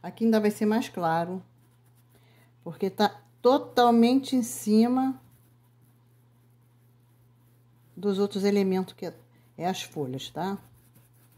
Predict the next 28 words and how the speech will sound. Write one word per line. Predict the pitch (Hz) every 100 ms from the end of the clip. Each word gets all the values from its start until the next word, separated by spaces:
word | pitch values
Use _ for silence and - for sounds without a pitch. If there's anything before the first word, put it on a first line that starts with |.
| _ _ _ _
Então, | - 165
nós | 170
vamos | 180
fazer | 180 170 180
esse, | 180 220 254 - 208 170 -
essa, | 196 226 233 208 165 - _ _ _ _
essa | - 220 233 233
folha | - 208 190
aqui | 190
em | 180
cima. | - - 175 180 202 208 -
Por | 208
isso | -
que |
eu | 226
quero | 220
que | 220
vocês | - -
prestem | - 180 - 185
atenção, | 170 - 240 190 143 _ _ _ _ _ _ _ _
porque | 165 -
aqui | 190 -
tem | - 214
vários | 170 196 226 277
movimentos, | 262 254 254 247 185 170 165
ó. | 185 123 - _ _ _ _ _ _
Tem | 185 185 180 190 214
essa, | 247 269 - 277 294